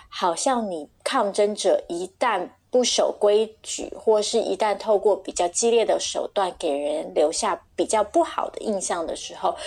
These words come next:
就会降低你整个抗议诉求的正当性。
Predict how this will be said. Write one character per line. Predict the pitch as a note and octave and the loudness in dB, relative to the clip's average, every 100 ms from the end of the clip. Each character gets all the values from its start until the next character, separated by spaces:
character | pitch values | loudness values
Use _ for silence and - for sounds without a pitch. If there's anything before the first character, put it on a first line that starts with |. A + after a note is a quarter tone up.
| - - - | -12 -16 -4
就 | - B3+ | 0 0
会 | C4 B3+ G3+ | 2 2 2
降 | - A3+ F3 | 0 -2 -2
低 | - F#3+ | -2 0
你 | F#3+ E3 | -2 -6
整 | F3 D#3+ | -4 -2
个 | C#3+ E3+ | -2 -4
抗 | - G3 F3+ | -4 -6 -4
议 | F3 | -4
诉 | - G3 | -2 -2
求 | E3+ D#3+ | -2 -2
的 | - C#3+ | -2 0
正 | - D#3+ | 0 0
当 | D3+ C3 C#3+ | -2 -6 -2
性。 | - - | -2 -2